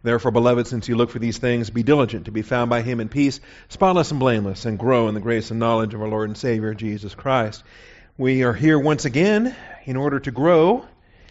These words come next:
We will grow as we study to show ourselves approved before God's face, workmen needing not to be ashamed, rightly dividing the word of truth. Open the word of truth this morning, once again, to Matthew chapter twenty-eight.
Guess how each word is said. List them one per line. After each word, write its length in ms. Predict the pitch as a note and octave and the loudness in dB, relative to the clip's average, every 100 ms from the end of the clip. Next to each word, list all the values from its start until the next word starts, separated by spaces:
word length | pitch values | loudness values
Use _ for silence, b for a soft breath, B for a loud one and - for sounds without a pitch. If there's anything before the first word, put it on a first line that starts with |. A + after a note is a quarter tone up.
| b b b b | b b b b
We 100 | C3 | -6
will 160 | B2 B2+ | -2 0
grow 320 | A#2+ C#3 C#3 | 4 4 4
as 140 | C3 | 2
we 80 | B2 | -2
study 320 | - D#3 D3 | -2 0 2
to 80 | B2+ | 2
show 200 | A2+ C#3+ | 0 0
ourselves 420 | C3+ B2 D3 C3 A2 | 0 0 0 0 -4
approved 300 | - D3+ C3 | 0 0 0
before 260 | - C3 | -2 -2
God's 260 | C3+ C3 G#2+ | 0 -2 -2
face, 400 | - D#3 F3 - | -4 -2 -2 -4
workmen 460 | B2+ B2+ C#3 B2+ | -6 -6 -8 -4
needing 320 | C#3 C3 A#2 A2+ | -4 -2 -2 0
not 260 | D3 B2 | 0 -2
to 60 | C#3+ | -8
be 160 | D#3 | -6
ashamed, 420 | C3+ - D#3+ C3+ A2 | -8 -6 -6 -6 -4
rightly 380 | B2+ C#3+ D3 | -4 -4 -6
dividing 480 | C3 B2 C3+ C3+ C3+ B B B B - | -4 -2 -2 -2 -6 B B B B -8
the 80 | |
word 200 | A2+ B2+ | -2 0
of 80 | A2+ | -2
truth. 420 | - G3+ F3+ G#2+ | -2 2 2 2
Open 180 | C3+ C3+ | -2 -4
the 80 | C#3 | -4
word 160 | C#3 C3 | -2 -2
of 80 | |
truth 440 | - D#3 D#3 C#3+ - | -2 0 0 0 -8
this 400 | B2 A#2+ B2 - | -10 -6 -6 -8
morning, 520 | C3+ C#3+ E3+ D3+ E3 | -6 0 0 0 -2
once 180 | C#3 C3+ | -4 -6
again, 280 | B2+ C#3+ D3+ | -6 -4 -4
to 40 | |
Matthew 320 | A#2+ D3 D#3 D3+ | -2 -4 -4 -8
chapter 320 | E3 D#3+ D#3 | -6 -6 -8
twenty-eight. 560 | - D#3+ D#3 A2 - | -10 -8 -6 -8 -10